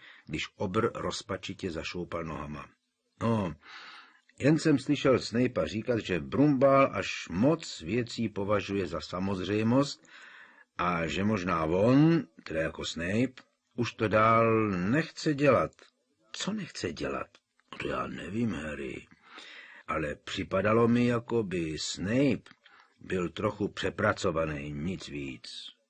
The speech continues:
No, Brumbál mu každopádně na rovinu řekl, že má jeho slib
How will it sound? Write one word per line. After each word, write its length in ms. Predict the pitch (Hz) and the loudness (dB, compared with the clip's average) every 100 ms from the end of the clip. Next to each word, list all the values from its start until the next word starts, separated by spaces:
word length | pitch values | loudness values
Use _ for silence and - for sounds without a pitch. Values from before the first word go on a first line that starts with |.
| - | -4
No, 220 | 131 71 - - - - _ _ | -2 -4 -10 -20 -20 -20 _ _
Brumbál 760 | - 71 127 135 135 135 135 127 | -10 2 4 6 8 8 6 6
mu 220 | 120 113 | 4 4
každopádně 800 | 113 104 101 92 98 98 95 87 | 4 4 2 2 2 2 0 -2
na 180 | 82 92 | 0 2
rovinu 440 | 107 101 120 123 | 2 4 6 4
řekl, 460 | 120 117 127 127 120 | 2 -2 0 2 2
že 220 | 110 107 | 2 2
má 340 | 95 95 107 | 2 4 4
jeho 320 | 104 95 73 69 | 4 0 -2 -8
slib 500 | - 95 151 175 | -6 0 0 -2